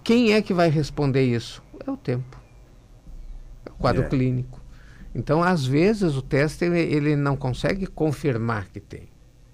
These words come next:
Speaker 1: E
Speaker 2: Olha.
Speaker 1: mesmo confirmando, ele ainda assim pode errar.
Speaker 2: Uhum.
Speaker 1: Não fizeram um teste de covid num kiwi?
Speaker 2: Um kiwi?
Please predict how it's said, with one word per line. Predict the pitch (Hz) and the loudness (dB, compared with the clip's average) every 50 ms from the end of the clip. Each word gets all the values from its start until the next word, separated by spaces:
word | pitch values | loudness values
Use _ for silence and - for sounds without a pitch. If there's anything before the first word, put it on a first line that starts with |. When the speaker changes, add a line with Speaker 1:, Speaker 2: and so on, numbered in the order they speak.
| - - - - - - - - - - - - - - - - - - - - - - - - - - - | -20 -20 -20 -20 -20 -20 -20 -20 -20 -20 -20 -20 -20 -20 -20 -20 -18 -10 -10 -8 -8 -8 -12 -12 -14 -10 -2
Speaker 1:
E | - 180 | 4 4
Speaker 2:
Olha. | 190 185 160 | 6 6 6
Speaker 1:
mesmo | 160 175 202 277 302 285 247 233 196 160 | 6 6 4 4 4 2 2 2 0 0
confirmando, | - - 156 139 - 143 120 107 110 120 156 202 254 262 240 160 123 | 2 0 0 0 2 2 0 2 2 2 2 2 2 2 0 0 0
ele | 127 139 160 156 | 0 2 4 4
ainda | 143 139 165 247 302 302 | 4 4 2 2 0 0
assim | - - - 196 | -2 -2 -2 -2
pode | 214 233 - 294 | 0 0 -2 -2
errar. | 311 277 208 180 202 - - - - - - - | -2 -2 -2 -2 -4 -4 -10 -18 -20 -18 -10 -6
Speaker 2:
Uhum. | 90 90 85 73 - 80 76 78 85 107 135 - - - - - | -4 -4 -4 -6 -8 -10 -10 -10 -10 -10 -12 -14 -18 -20 -12 -2
Speaker 1:
Não | - 190 190 | 0 0 2
fizeram | - 196 160 151 214 247 233 | 2 2 2 4 4 4 4
um | 185 | 2
teste | 127 - 160 156 170 165 - - - 127 | 2 2 2 4 4 2 0 -4 -8 -6
de | 113 127 123 | -2 -2 -2
covid | - - 131 123 110 113 139 151 147 123 127 131 | -2 -2 -2 -2 0 0 0 0 0 0 0 0
num | 123 117 113 104 | 0 0 -2 -4
kiwi? | - - 151 165 175 147 120 107 - - - - - _ - - - - - - - - - _ _ _ _ _ _ - - - _ _ - - _ _ _ _ _ - - | -4 0 2 2 2 2 0 -6 -8 -10 -16 -20 -20 _ -20 -20 -20 -20 -20 -20 -20 -20 -20 _ _ _ _ _ _ -20 -20 -20 _ _ -20 -20 _ _ _ _ _ -8 -6
Speaker 2:
Um | 104 | -6
kiwi? | 107 - - 147 156 - - | -6 -2 -2 -4 -4 -4 -12